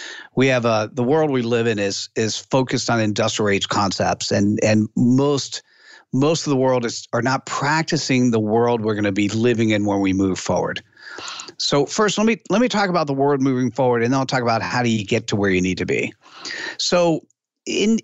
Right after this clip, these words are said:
in the old days, prior to the industrial age, this is before any of us were alive, we, we lived in villages. And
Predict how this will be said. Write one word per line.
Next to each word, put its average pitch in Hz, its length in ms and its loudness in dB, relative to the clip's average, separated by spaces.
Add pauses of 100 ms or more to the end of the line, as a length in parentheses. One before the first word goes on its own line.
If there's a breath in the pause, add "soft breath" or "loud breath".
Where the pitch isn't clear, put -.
in 214 180 2
the 185 120 4
old 165 200 2
days, 120 260 0
prior 151 400 -2
to 143 140 -2
the 127 100 0
industrial 110 460 0
age, 87 300 0
this 139 220 2
is 127 160 0
before 123 400 0
any 117 140 2
of 101 80 0
us 101 220 -2
were 101 180 2
alive, 139 460 0
we, 147 320 0
we 151 120 2
lived 104 220 0
in 110 140 0
villages. 165 640 -2 (920 loud breath)
And 151 340 0